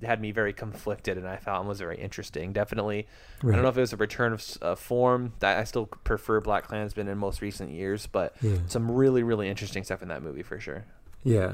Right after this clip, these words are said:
Speaker 2: uh, Wolf Walkers over Soul, I think, is the animated film of the year. Pref-, you know, that's my preference. Um, uh, some documentaries like Bloody Nose, Empty Pockets, which is a sort of,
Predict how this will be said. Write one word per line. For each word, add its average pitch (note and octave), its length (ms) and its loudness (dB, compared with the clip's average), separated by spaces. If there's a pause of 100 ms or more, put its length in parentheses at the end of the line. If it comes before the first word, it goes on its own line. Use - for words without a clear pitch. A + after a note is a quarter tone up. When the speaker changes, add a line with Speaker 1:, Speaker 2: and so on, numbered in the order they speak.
Speaker 2:
uh, A#2 260 8
Wolf C3 340 10
Walkers D#3 680 10 (100)
over A#2+ 380 12
Soul, C#3 600 8
I B2 120 4
think, C3+ 340 4
is G#2+ 100 6
the G#2+ 140 6
animated A#2 400 8
film A2 240 6
of G#2 60 8
the G#2 80 6
year. A2 400 8 (240)
Pref-, A#2+ 200 4 (360)
you A2 120 4
know, F#2+ 220 6
that's G#2+ 240 2
my G#2+ 140 6
preference. A#2+ 520 4 (720)
Um, G2+ 680 10 (300)
uh, G2+ 420 10 (220)
some A2+ 220 6
documentaries A2 720 8
like G2 480 4 (340)
Bloody B2 260 12
Nose, A#2 280 12
Empty A#2+ 240 4
Pockets, - 640 4
which B2 180 2
is G2 260 2
a C3 100 -4
sort E3 220 0
of, C#3 180 0